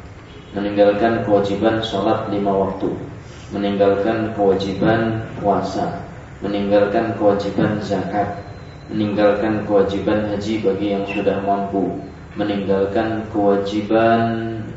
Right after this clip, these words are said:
berbuat baik kepada orang tua, meninggalkan kewajiban berbuat baik kepada anak yatim, meninggalkan ku-,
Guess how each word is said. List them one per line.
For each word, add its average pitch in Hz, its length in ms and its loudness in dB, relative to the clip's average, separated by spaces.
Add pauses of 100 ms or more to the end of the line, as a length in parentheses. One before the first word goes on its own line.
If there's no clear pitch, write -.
berbuat 104 560 4
baik 107 320 2
kepada 101 320 0
orang 101 320 -2
tua, 104 400 2 (400)
meninggalkan 104 720 0
kewajiban 104 560 2
berbuat 101 480 4
baik 107 320 2
kepada 101 560 0
anak 101 240 -2
yatim, 107 480 0 (480)
meninggalkan 107 720 0
ku-, 110 160 -2